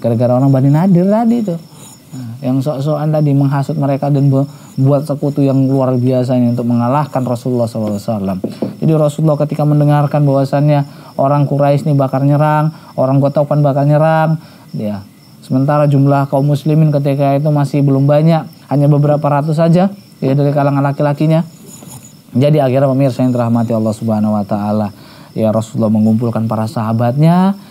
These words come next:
kemudian men-, bertanya kepada, eh, para sahabatnya, "Adakah usulan kalian tentang penyerangan atau berita penyerangan orang-orang,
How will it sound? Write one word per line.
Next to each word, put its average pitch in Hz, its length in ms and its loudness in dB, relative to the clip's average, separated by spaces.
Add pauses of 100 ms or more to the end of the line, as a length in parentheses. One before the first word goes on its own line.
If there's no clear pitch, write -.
(180)
kemudian 123 480 0
men-, 135 260 2 (180)
bertanya 151 480 -2
kepada, 139 540 -2 (260)
eh, 131 440 2 (440)
para 139 220 0
sahabatnya, 131 720 0 (160)
"Adakah 160 480 -2
usulan 170 480 0
kalian 156 560 2 (320)
tentang 156 640 0 (160)
penyerangan 151 560 2
atau 143 240 0
berita 151 400 2
penyerangan 147 640 0
orang-orang, 139 720 0